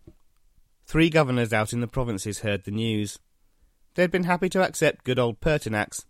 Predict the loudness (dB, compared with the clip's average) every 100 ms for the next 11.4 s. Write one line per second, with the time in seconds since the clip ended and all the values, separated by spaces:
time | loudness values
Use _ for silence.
0 | -8 -2 0 2 2 0 -2 -2 0 0
1 | 2 2 2 -2 -2 -2 -2 -4 0 0
2 | 0 -2 -4 -4 -6 -6 -6 -2 -2 0
3 | -2 2 2 2 0 -4 -10 _ _ _
4 | -4 -4 -2 0 4 4 2 -2 -4 0
5 | 2 2 0 -10 -4 -2 -4 -2 -2 -2
6 | -2 -2 -2 -8 _ -10 -4 -2 0 2
7 | 0 0 -2 0 0 _ _ -4 -4 -2
8 | -8 -4 -4 -2 -4 -4 -2 -2 -4 -8
9 | -8 -6 -4 -2 -4 -6 _ _ _ _
10 | _ _ _ _ _ _ _ -20 -10 4
11 | 4 6 2